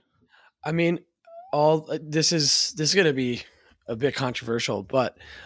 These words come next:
um, I think Lewis has, it, since, since Nico has left Mercedes, Lewis has benefited from having a car that's been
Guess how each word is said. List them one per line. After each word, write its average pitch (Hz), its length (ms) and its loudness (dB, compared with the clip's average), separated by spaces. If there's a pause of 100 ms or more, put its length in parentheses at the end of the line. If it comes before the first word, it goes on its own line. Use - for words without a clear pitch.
(160)
um, 117 520 2 (840)
I 143 140 2
think 185 280 2
Lewis 175 580 2 (260)
has, 135 200 -4 (600)
it, 160 200 -6 (200)
since, - 540 0
since - 500 2
Nico 180 440 4
has 156 100 2
left 151 580 -2 (180)
Mercedes, 123 760 0 (540)
Lewis 165 400 4
has 170 140 2
benefited 139 840 0
from 127 200 -8
having 123 340 -2
a 110 60 -6
car 123 380 0
that's 107 220 -6
been 113 460 -6